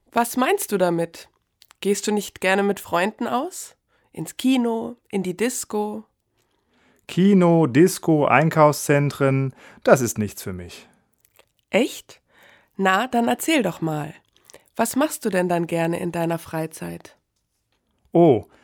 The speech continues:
Speaker 2: das ist ganz verschieden. Im Winter bin ich gern zu Hause und sehe mir meine Lieblingsserien am Computer an. Manchmal spiele ich auch Basketball in der Sporthalle.
Speaker 1: Ja, und im Sommer?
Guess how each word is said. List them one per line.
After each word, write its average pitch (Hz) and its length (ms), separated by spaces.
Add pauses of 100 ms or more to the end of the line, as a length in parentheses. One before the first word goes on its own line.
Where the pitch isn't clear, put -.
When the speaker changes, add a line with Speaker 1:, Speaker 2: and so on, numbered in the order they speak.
(280)
Speaker 2:
das 214 200
ist 156 140
ganz 170 260
verschieden. 127 720 (960)
Im 117 180
Winter 180 300
bin 170 140
ich 165 180
gern 147 300
zu 135 200
Hause 143 500
und 113 220
sehe 135 280
mir 135 180
meine 127 240
Lieblingsserien 135 960
am 123 180
Computer 131 560
an. 90 240 (1120)
Manchmal 190 800
spiele 180 300
ich 180 120
auch 175 120
Basketball 104 640
in 101 60
der 117 100
Sporthalle. 95 640 (1200)
Speaker 1:
Ja, 156 440 (580)
und 175 320
im 180 180
Sommer? 165 420